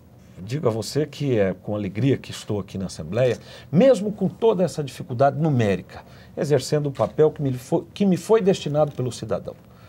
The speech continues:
né? O cidadão, ao eleger um deputado do P M D B e, portanto, contrário ao atual governo, ele disse, "Olha, eu quero que você vá pra lá e faça o papel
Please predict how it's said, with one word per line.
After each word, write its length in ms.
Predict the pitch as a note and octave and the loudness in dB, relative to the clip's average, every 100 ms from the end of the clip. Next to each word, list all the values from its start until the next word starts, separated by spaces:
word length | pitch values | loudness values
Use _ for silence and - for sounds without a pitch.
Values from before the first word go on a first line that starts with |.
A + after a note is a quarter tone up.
| - - | -20 -14
né? 200 | - A2+ | -2 2
O 80 | A2 | 2
cidadão, 560 | - A#2+ - A#2 E3 D3+ | 0 0 2 4 4 6
ao 220 | D3 C3 - - | 4 2 -6 -2
eleger 440 | D#3 B2+ A#2 F#3+ | 2 4 4 4
um 80 | E3+ | 4
deputado 480 | D3 - G#2+ F#2 - - - - - - - - | 0 0 0 0 -2 -20 -20 -20 -20 -20 -20 -10
do 160 | G2+ D3+ | 0 0
P 140 | - | 2
M 260 | A#2 D3+ G#3+ | 4 6 6
D 140 | F#3+ | 4
B 280 | A#2+ F#2+ E2 - - | 2 0 -4 -8 -20
e, 120 | F2+ F#2 | -16 -16
portanto, 400 | - - B2+ - | -12 -6 -6 -2
contrário 720 | C3+ A2 C3+ D#3 F#3 E3+ A2+ | -2 -2 2 2 4 2 2
ao 160 | A2 G2 | 2 0
atual 380 | F#2+ G2 F#2 | -2 -2 -2
governo, 500 | F#2 D#2+ A2+ C#3+ G#2 - - - G2 | -4 -4 2 2 2 -8 -18 -14 -6
ele 380 | G#2 B2 C3+ | -2 0 -2
disse, 360 | - A#2 B2+ - | -4 -6 -4 2
"Olha, 220 | A#2+ G2+ | 4 4
eu 140 | F#2+ G2 | 0 -2
quero 260 | - C#3 | 2 2
que 140 | C#3 A#2+ | 0 -8
você 280 | G#2 - | -8 -4
vá 200 | A2 A#2 | -2 -2
pra 160 | B2+ F#2+ | 0 -2
lá 200 | F#2 A#2+ - - - | 0 -2 -4 -14 -8
e 60 | |
faça 600 | A#2 - G#3 G3 - A3 - - | -4 2 4 2 0 -2 -4 -12
o 80 | E3+ | -6
papel 520 | D#3 C3+ - C#3 D3 | -2 0 4 4 4